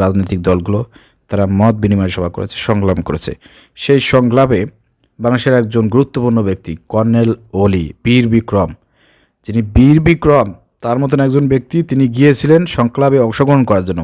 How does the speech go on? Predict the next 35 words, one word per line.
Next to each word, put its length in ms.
কারণ 160
তাকেও 240
দাওয়াত 260
দেওয়া 160
হয়েছিল। 240
উপদেষ্টা 440
মণ্ডলীর 400
মধ্যে 200
থেকে 180
একজন 240
তাকে 140
দাওয়াত 280
দিয়েছিল, 280
তিনি 160
অংশগ্রহণ 460
করার 200
জন্য 100
গিয়েছিলেন, 420
কিন্তু 160
গেটে 280
গিয়ে 200
দেখেন 220
তার 160
নাম 160
লিস্টে 320
নাই, 120
কারণ 180
ওইখানে 240
তো 40
লিস্ট 220
ধরে 280
ধরে 140
ভিতরে 300
ঢোকানো 280
হচ্ছে। 200